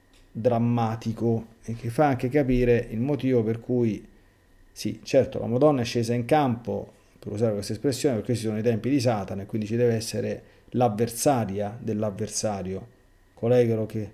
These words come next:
che lo fa correre, che lo mette in riga. Però c'è anche un altro motivo, eh,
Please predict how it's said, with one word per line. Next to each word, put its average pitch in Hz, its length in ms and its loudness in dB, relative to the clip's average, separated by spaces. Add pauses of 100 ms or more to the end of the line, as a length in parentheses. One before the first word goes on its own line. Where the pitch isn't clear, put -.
che - 100 -8
lo 117 80 2
fa 117 120 0
correre, 110 560 2
che - 120 -18
lo 104 80 -6
mette 113 480 -2
in 117 180 -2
riga. 117 460 4 (720)
Però 151 220 8
c'è 156 120 8
anche 156 240 2
un 131 60 2
altro 151 280 4
motivo, 113 680 0 (840)
eh, 110 200 -2